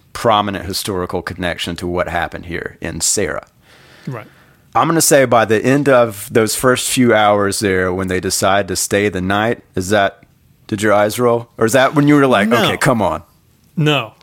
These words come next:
Speaker 2: I, I can honestly say I'm, I'm, I'm with it up until then. I'm, I, I'm a big fan
Speaker 1: Okay.
Speaker 2: of horror movies happening in the woods.
Speaker 1: Uh-huh.
Speaker 2: So, so that's fine. Y-, you know, y-, y-, th-, there are definitely some hurdles to clear later on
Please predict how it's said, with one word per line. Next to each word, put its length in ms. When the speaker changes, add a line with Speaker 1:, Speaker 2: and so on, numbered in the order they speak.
Speaker 2:
I, 220
I 40
can 120
honestly 400
say 320
I'm, 180
I'm, 240
I'm 220
with 180
it 80
up 140
until 240
then. 280
I'm, 160
I, 380
I'm 160
a 40
big 340
fan 420
Speaker 1:
Okay. 100
Speaker 2:
of 60
horror 300
movies 360
happening 360
in 80
the 80
woods. 540
Speaker 1:
Uh-huh. 280
Speaker 2:
So, 340
so 440
that's 400
fine. 360
Y-, 240
you 100
know, 140
y-, 60
y-, 140
th-, 240
there 140
are 20
definitely 280
some 140
hurdles 400
to 100
clear 300
later 320
on 320